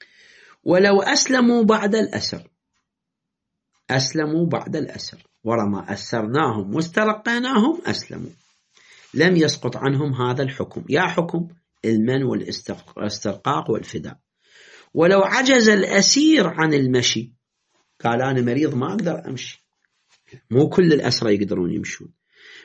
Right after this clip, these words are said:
"أو لكبر السن مثلا، أو لوجود جرح مصاب مثلا بالحرب هو".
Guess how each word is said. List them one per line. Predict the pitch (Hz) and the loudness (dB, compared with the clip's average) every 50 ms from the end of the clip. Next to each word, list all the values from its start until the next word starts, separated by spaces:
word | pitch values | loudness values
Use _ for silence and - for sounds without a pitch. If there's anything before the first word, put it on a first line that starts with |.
| _ - | _ 2
"أو | 127 151 170 | 4 6 6
لكبر | 185 180 175 - 240 220 180 196 190 | 8 6 6 4 4 4 6 6 6
السن | 185 175 - - 208 208 202 190 | 6 6 4 4 6 6 6 6
مثلا، | 175 170 170 170 170 160 160 160 165 | 4 4 4 4 4 4 2 2 2
أو | - 214 240 240 | 2 4 6 6
لوجود | 226 240 226 220 180 208 254 247 202 185 | 6 6 6 6 6 6 6 6 6 6
جرح | 165 196 240 254 262 226 - | 6 6 6 6 4 2 2
مصاب | 180 160 147 135 - 180 185 190 185 175 170 | 2 2 2 2 0 0 0 0 0 0 -2
مثلا | 175 - - 143 139 | -2 -2 -2 -2 -2
بالحرب | 131 131 127 123 123 - - 127 120 113 - | -2 -2 -4 -4 -6 -6 -4 -4 -4 -4 -4
هو". | 113 113 - - - | -6 -6 -6 -8 -8